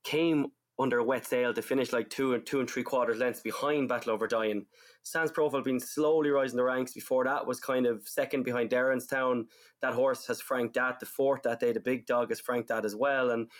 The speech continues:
on the first run of the season, uh, beat Eclos de Beaufort. Eclair de Beaufort even, sorry, and that horse has gone on to be fourth in that, um, that handicap hurdle behind Off You Go that I think is gonna produce loads of handicap hurdle winners.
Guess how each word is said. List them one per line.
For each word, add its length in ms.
on 100
the 60
first 280
run 120
of 60
the 60
season, 720
uh, 320
beat 320
Eclos 360
de 80
Beaufort. 640
Eclair 340
de 80
Beaufort 400
even, 160
sorry, 320
and 220
that 100
horse 520
has 140
gone 140
on 120
to 100
be 40
fourth 560
in 180
that, 280
um, 360
that 120
handicap 420
hurdle 320
behind 280
Off 180
You 80
Go 240
that 100
I 60
think 160
is 80
gonna 160
produce 300
loads 280
of 60
handicap 300
hurdle 180
winners. 300